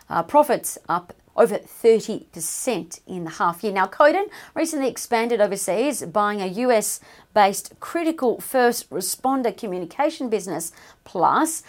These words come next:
Codan said, "All this comes at a time because, uh, its order book is strong as well." So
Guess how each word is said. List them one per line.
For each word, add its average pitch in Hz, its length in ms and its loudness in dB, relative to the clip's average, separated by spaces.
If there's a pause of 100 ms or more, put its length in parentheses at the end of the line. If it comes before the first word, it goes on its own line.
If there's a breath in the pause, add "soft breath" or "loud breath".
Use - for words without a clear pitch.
(220 loud breath)
Codan 233 460 4
said, 226 540 2 (280 loud breath)
"All 254 140 2
this 233 180 2
comes 214 280 -4
at 196 80 0
a 170 60 -2
time 196 360 -6
because, 190 500 -6 (320 loud breath)
uh, 190 200 2
its 190 220 -4
order 269 280 4
book 180 400 -6
is 190 300 -6
strong 202 640 -4
as 175 420 -6
well." 196 640 2
So 233 320 2